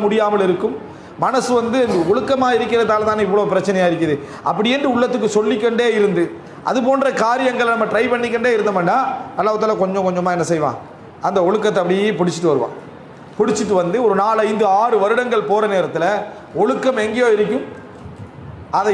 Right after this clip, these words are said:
எதிர்பார்த்தவர்கள் வேற எங்கேயோ என்ன செய்வாங்க, இருப்பாங்க. எனவே அந்த மாற்றமும் ஒரு செகண்ட்ல என்ன செய்யாது, நிகழாது. எல்லா மாற்றங்களும் கொஞ்சம் கொஞ்சமாகத்தான் நிகழும். அப்படி என்றால் முதல் செய்தியாக மனதில் பதிய வைத்துக் கொள்ள வேண்டும்,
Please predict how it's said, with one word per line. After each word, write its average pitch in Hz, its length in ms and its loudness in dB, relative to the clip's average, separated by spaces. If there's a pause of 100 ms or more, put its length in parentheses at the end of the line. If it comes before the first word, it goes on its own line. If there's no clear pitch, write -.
எதிர்பார்த்தவர்கள் 226 680 2
வேற 220 160 2
எங்கேயோ 208 200 2
என்ன 185 160 0
செய்வாங்க, 156 300 0
இருப்பாங்க. 147 300 0 (420)
எனவே 240 160 2 (100)
அந்த 262 180 0 (140)
மாற்றமும் 254 520 2 (640)
ஒரு 247 120 2 (120)
செகண்ட்ல 240 420 0
என்ன 208 160 0
செய்யாது, 180 260 4 (500)
நிகழாது. 196 380 2 (420)
எல்லா 254 260 2 (160)
மாற்றங்களும் 233 680 0
கொஞ்சம் 262 320 0
கொஞ்சமாகத்தான் 220 680 0
நிகழும். 170 280 -2 (580)
அப்படி 185 280 0
என்றால் 170 340 2 (680)
முதல் 220 340 2
செய்தியாக 240 420 4 (100)
மனதில் 220 360 2
பதிய 202 220 2
வைத்துக் 185 260 0
கொள்ள 165 140 2
வேண்டும், 151 340 -2